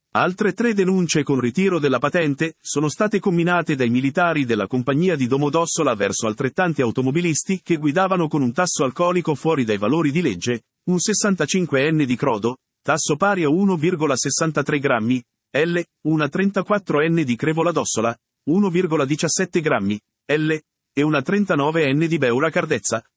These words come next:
zero virgola settantuno grammi, L. I carabinieri della compagnia di Domodossola hanno anche denunciato un cinquantaseienne della Val Vigezzo, pregiudicato, sorpreso dai militari in un locale in cui era presente l'ex moglie da cui aveva il divieto di avvicinamento.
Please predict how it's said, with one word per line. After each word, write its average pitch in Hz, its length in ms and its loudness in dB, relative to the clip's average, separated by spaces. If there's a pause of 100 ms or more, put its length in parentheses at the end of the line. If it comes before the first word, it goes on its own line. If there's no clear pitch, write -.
(140)
zero 160 360 0
virgola 175 400 0
settantuno 143 640 0
grammi, 95 440 -4 (220)
L. 90 340 -4 (760)
I 110 120 -4
carabinieri 202 640 0
della 151 180 0
compagnia 160 540 0
di 147 100 -2
Domodossola 147 680 0
hanno 139 220 0
anche 196 220 0
denunciato 170 600 0
un 131 100 0
cinquantaseienne 156 1040 0
della 123 220 0
Val 135 180 0
Vigezzo, 139 600 -2 (220)
pregiudicato, 156 840 0 (200)
sorpreso 196 560 0
dai 151 140 2
militari 156 500 0
in 135 80 0
un 135 80 2
locale 147 420 0
in 156 140 0
cui 180 200 -2
era 160 140 0
presente 143 460 -2
l'ex 135 240 -2
moglie 123 320 0
da 147 140 0
cui 175 180 0
aveva 127 260 2
il 143 80 0
divieto 123 400 0
di 156 100 0
avvicinamento. 156 840 -2